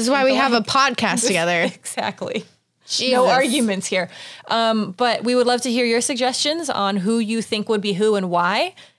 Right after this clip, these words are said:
Speaker 2: And maybe if you're convincing enough, you can sway us. But I think that, I think we got it.
Speaker 1: I think we're
Speaker 2: So,
Speaker 1: pretty accurate.
Speaker 2: so what are other things?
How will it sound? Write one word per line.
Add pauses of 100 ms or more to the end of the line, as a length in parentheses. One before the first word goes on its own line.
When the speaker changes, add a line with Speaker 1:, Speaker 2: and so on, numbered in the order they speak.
Speaker 2:
And
maybe
if
you're
convincing
enough,
you
can
sway
us.
But
I
think
that, (380)
I
think
we
got
it.
Speaker 1:
I
think
we're
Speaker 2:
So,
Speaker 1:
pretty
accurate.
Speaker 2:
so
what
are
other
things?